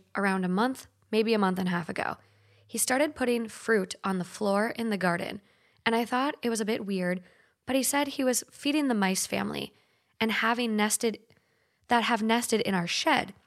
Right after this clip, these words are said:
So I thought it was sweet and helped him do so. Anyways, he started being really nice to me around two weeks ago and making me food,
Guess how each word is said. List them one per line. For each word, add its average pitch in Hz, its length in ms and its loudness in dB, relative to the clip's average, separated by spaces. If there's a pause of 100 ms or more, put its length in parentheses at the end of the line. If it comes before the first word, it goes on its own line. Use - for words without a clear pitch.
(420)
So - 140 2
I 285 40 4
thought 302 160 4
it 302 60 0
was 294 100 2
sweet 208 360 2
and 208 80 -2
helped 180 300 -2
him 202 160 -2
do 277 180 0
so. - 380 -2 (800)
Anyways, 208 540 2 (380)
he - 140 -6
started 285 440 0
being 226 380 -2
really 220 260 2
nice 180 280 0
to - 100 -4
me 185 120 0
around 180 300 0
two - 140 -2
weeks 214 240 0
ago - 260 -4 (300)
and 226 160 -2
making 226 340 0
me 247 140 -2
food, 202 440 -2